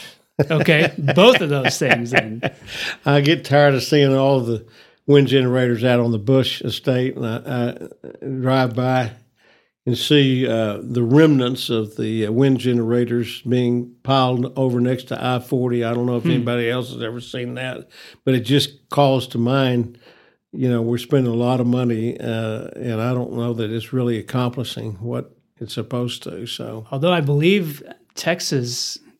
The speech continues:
Speaker 1: gets more power from, or at least more percentage of power from wind energy than any other state in the United States. So as a renewable source, it
Speaker 2: That's
Speaker 1: seems
Speaker 2: true.
Speaker 1: good to me.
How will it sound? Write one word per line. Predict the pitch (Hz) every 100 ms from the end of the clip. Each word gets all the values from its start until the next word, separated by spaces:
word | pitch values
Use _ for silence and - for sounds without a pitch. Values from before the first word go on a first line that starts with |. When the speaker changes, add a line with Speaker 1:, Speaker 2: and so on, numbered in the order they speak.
| _
Speaker 1:
gets | 151 143 -
more | 131 147
power | 143 139 139 131 127
from, | - 131 127 123 120 170
or |
at | 190
least | 196 -
more | 180 185
percentage | 160 - 233 135
of |
power | - 113 113
from | - 123
wind | 123 143 139
energy | 123 120 123
than | 123 123
any | 143 135
other | 117
state | - 143 127 - - _
in | 123
the |
United | 123 123 120
States. | - 247 - - - _ _ _ _ _ _ _
So | -
as | 147
a | 139
renewable | 139 175 127
source, | 120 - 220 147 - - - _ _
it | 147
Speaker 2:
That's |
Speaker 1:
seems | 190 214 139
Speaker 2:
true. | 170
Speaker 1:
good | 147 -
to |
me. | 170 226 135 123